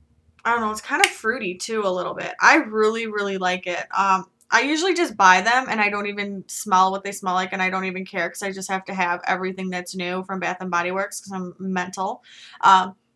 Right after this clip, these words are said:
but I actually really like this, and the packaging's really cute, so I bought these two, and I'm, I'm pleasantly surprised and happy and pleased and whatever. So I go to the checkout, of course,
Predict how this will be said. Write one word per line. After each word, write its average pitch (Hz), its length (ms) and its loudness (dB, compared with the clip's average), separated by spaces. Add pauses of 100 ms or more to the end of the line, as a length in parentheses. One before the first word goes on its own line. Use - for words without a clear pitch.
but 220 300 8
I 226 140 4
actually 285 300 0
really 233 220 0
like 196 220 0
this, - 220 -10
and 226 100 -4
the 220 80 -2
packaging's 214 500 -6
really 196 200 -4
cute, 196 320 -8
so - 280 -6
I 202 120 -2
bought 208 260 -2
these 202 280 -14
two, 196 420 -8 (420)
and 220 100 -6
I'm, 208 340 -8
I'm 370 160 -6
pleasantly 214 440 0
surprised 190 520 -6
and 269 120 -8
happy 202 360 -6
and 247 120 -14
pleased 208 340 -8
and 226 280 -14
whatever. 190 380 -2 (400)
So 285 300 4 (840)
I 247 100 4
go 233 200 2
to 277 140 -6
the 311 100 -4
checkout, 202 680 2
of 220 140 -14
course, 196 540 -4